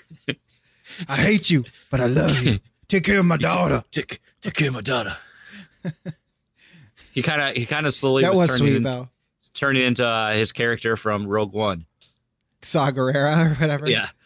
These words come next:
Speaker 1: "What will you do? Who will you become?" <laughs> So,
Speaker 2: It's all true.
Speaker 1: all right. How it ends. So I think we were expecting little,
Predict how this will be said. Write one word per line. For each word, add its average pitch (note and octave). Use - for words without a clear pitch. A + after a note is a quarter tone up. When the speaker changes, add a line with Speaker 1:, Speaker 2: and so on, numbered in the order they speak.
Speaker 1:
"What A2
will F2
you A2+
do? -
Who C#3+
will F#2+
you F2+
become?" -
<laughs> C#3+
So, E3
Speaker 2:
It's D#3+
all E3
true. D3
Speaker 1:
all E3
right. B2
How F#3+
it F#3
ends. B2+
So G3+
I G#3
think A#3+
we A3
were G#3
expecting G#3
little, E3